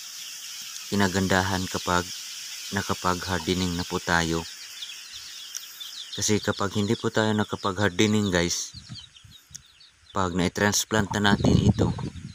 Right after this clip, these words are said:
dahil hindi pa siya nakatikim dito ng init, pag na-transplant na natin sila, guys, ay dun sila makakatikim ng sobrang init. Kaya ang mangyayari,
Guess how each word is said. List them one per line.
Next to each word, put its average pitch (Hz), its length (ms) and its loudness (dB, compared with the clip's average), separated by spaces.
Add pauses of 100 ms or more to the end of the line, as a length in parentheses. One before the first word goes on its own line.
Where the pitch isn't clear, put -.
(840)
dahil 95 400 2
hindi 98 160 4
pa - 80 -6
siya 95 240 0
nakatikim 95 800 0
dito 95 240 -2
ng 92 240 2
init, 98 400 0 (560)
pag 90 160 -2
na-transplant 104 720 2
na 104 160 0
natin 98 160 -4
sila, 98 240 0
guys, 90 320 0
ay 90 240 0 (800)
dun 107 240 2
sila 101 320 4
makakatikim 92 1120 2
ng 90 400 -2
sobrang 90 480 0
init. 90 400 0 (720)
Kaya 135 400 4
ang 95 160 2
mangyayari, 104 720 2